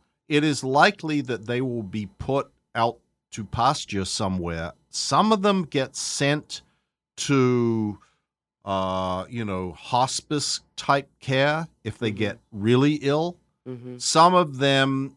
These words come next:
Speaker 1: are just sort of kept around because they're considered to be too much of a potential liability
Speaker 2: Right.
Speaker 1: if they
Speaker 2: They spoke.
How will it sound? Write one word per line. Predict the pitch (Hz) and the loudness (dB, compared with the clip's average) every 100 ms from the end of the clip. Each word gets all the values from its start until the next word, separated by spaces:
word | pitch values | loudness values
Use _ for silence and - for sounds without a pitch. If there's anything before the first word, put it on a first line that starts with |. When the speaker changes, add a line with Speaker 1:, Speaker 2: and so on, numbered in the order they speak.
| - | -2
Speaker 1:
are | 123 113 | 0 0
just | 123 123 - | 0 -2 -2
sort | 135 113 | -2 -2
of | 98 | -4
kept | - 147 143 _ | -2 0 0 _
around | 127 113 120 123 135 131 - | -6 0 4 4 4 -2 -6
because | 107 117 107 107 | -6 -4 -6 -4
they're | 107 | -6
considered | - 104 - 120 123 | -6 -10 -6 -6 -6
to | 113 | -8
be | 104 101 | -8 -8
too | - 131 | -6 -4
much | 131 120 120 - | -2 0 -2 -4
of | 123 110 | -6 -4
a | 104 101 | -4 -4
potential | - 98 - 127 123 - 127 120 117 - _ _ | -8 -12 -8 -8 -6 -6 -4 -4 -6 -12 _ _
liability | 98 107 110 120 101 117 123 123 127 131 127 127 | 2 6 6 4 2 0 2 0 0 0 -2 0
Speaker 2:
Right. | 139 | 0
Speaker 1:
if | 110 - | 0 -4
they | 95 101 104 107 | -10 -4 -2 -2
Speaker 2:
They | 113 117 | -2 -4
spoke. | - | -6